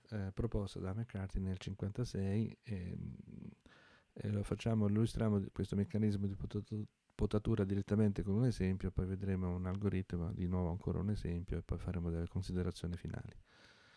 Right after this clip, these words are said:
In pratica, McCarthy si accorse che, ehm, eh, non era necessario sviluppare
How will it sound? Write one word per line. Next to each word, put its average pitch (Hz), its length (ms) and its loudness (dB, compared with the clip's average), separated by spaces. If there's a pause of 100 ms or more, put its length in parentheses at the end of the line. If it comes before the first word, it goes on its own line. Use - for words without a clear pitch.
(460)
In 120 100 -6
pratica, 113 680 0
McCarthy 101 720 0
si - 120 -2
accorse 110 540 0
che, 101 260 0
ehm, 92 960 -6
eh, 98 160 -2
non 92 340 0
era 104 460 4
necessario 101 640 0
sviluppare 98 800 -2